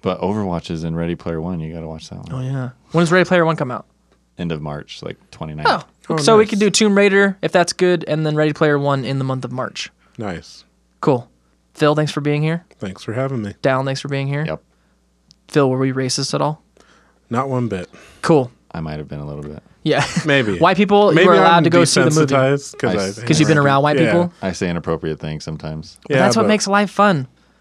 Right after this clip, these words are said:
Speaker 2: And as long as we look at Phil after we say it and he's cool with it, we're good. <laughs>
Speaker 3: As long as
Speaker 1: Like,
Speaker 3: you get the nod.
Speaker 1: huh?
Speaker 2: Yeah. <laughs> Can you say, no, I'm just kidding. Uh, all right, people, this has been the John Lyon Podcast Movie Review Edition for the Black Panther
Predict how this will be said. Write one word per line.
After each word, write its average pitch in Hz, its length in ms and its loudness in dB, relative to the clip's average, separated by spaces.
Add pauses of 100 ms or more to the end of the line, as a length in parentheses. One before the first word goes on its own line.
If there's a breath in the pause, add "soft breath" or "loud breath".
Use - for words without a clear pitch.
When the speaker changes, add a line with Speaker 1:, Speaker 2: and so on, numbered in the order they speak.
Speaker 2:
And 165 80 0
as 156 100 2
long 175 140 6
as 190 100 2
we 190 60 0
look 190 160 2
at 175 80 -2
Phil 190 220 2
after 190 160 2
we 165 100 4
say 175 300 2
it 180 60 -2
and 160 60 -2
he's 151 140 0
cool 175 200 2
with 196 120 0
it, 196 100 2
we're 170 120 4
good. - 160 -4 (160)
<laughs> - 160 -8
Speaker 3:
As 135 180 2
long 131 160 4
as 151 80 2
Speaker 1:
Like, 98 160 0
Speaker 3:
you 151 120 4
get 135 180 2
the 123 80 2
nod. 120 440 2 (120)
Speaker 1:
huh? 208 100 0
Speaker 2:
Yeah. 214 920 4
<laughs> - 80 -6
Can 156 180 -2
you 240 140 0
say, 226 420 4
no, 165 60 2
I'm - 60 0
just 139 120 -4
kidding. 135 240 -8 (300 loud breath)
Uh, - 40 4
all 165 360 6
right, 180 160 4
people, 170 260 0
this 175 160 0
has 147 140 -4
been 160 120 0
the 151 80 0
John 151 200 2
Lyon 151 200 0
Podcast 160 640 -2 (120)
Movie 147 300 0
Review 131 340 -2
Edition 139 520 -6
for 143 120 -4
the 127 80 -6
Black 135 260 -2
Panther 139 460 -4